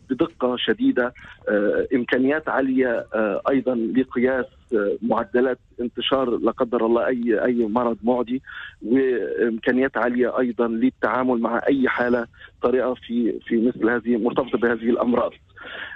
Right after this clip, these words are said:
ال-، المشروع لا يفيد فقط الهيئة ولا يفيد المجتمع بوجه عام، بل يفيد كمان أيضا أولياء الأمور، آه، ونحن نتحدث اليوم عن المدارس كخطوة أولى، مرحلة أولى للمشروع، إنه يطبق في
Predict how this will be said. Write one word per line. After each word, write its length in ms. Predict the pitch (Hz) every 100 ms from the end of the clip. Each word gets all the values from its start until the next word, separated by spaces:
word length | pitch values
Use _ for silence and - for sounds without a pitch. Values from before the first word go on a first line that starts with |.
| -
ال-، 280 | 127 131 127
المشروع 580 | 120 131 131 - 185
لا 100 | 175
يفيد 320 | 202 170 - 180
فقط 240 | 156 - -
الهيئة 560 | 123 117 107 156 151 156
ولا 260 | 135 101 139
يفيد 300 | 160 - 175 190 117
المجتمع 380 | 120 147 143
بوجه 220 | 127 139 131
عام، 180 | 160
بل 160 | 180 160
يفيد 200 | 147 185 -
كمان 260 | 135 156 - - - -
أيضا 300 | 160 160 151 - -
أولياء 340 | 127 127 160 156
الأمور، 400 | 139 156 156 120 - 76 -
آه، 320 | 113 107 92 85
ونحن 300 | 117 143 143
نتحدث 440 | 131 - 147 147 143 - 120
اليوم 460 | 120 147 170 165 - - -
عن 240 | - 151 160
المدارس 500 | 135 127 143 165 180 -
كخطوة 440 | 135 120 196 - 156
أولى، 300 | 165 170 160
مرحلة 420 | 147 123 151 160
أولى 300 | - 160 147
للمشروع، 580 | 143 156 135 - 165 165
إنه 380 | - 135 143 143
يطبق 280 | 160 139 -
في 280 | 147 151